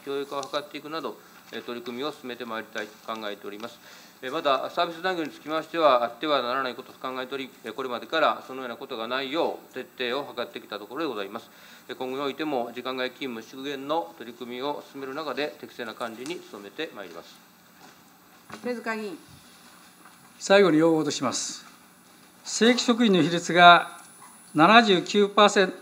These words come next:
Speaker 3: トの、とのことでしたが、民間委託や指定管理者に委ねられた業務も多くあります。そういうことを入れますと、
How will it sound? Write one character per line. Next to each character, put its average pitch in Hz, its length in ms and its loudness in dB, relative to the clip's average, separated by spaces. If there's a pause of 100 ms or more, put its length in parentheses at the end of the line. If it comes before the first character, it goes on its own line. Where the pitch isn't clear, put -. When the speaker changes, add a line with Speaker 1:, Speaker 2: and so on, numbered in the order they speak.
Speaker 3:
ト 170 100 2
の、 160 100 4
と - 280 -4
の 175 80 4
こ 156 80 2
と 175 100 2
で 165 60 6
し - 80 0
た 131 140 0
が、 127 400 6 (480)
民 208 200 8
間 233 200 10
委 233 40 4
託 220 240 8
や 165 560 10
指 226 300 6
定 - 20 0
管 220 220 8
理 214 80 2
者 190 140 6
に 165 60 8
委 - 20 10
ね 165 60 4
ら 196 340 10
れ 190 100 -4
た 175 300 10
業 180 240 6
務 170 80 2
も 180 400 4 (360)
多 165 140 4
く 139 100 6
あ 113 60 10
り 107 60 0
ま 101 100 -6
す。 - 180 -12 (680)
そ - 160 6
う - 20 12
い 262 40 10
う - 20 8
こ 262 100 4
と 240 60 8
を 208 60 12
入 190 40 12
れ 196 80 12
ま 190 140 6
す - 100 -2
と、 175 400 6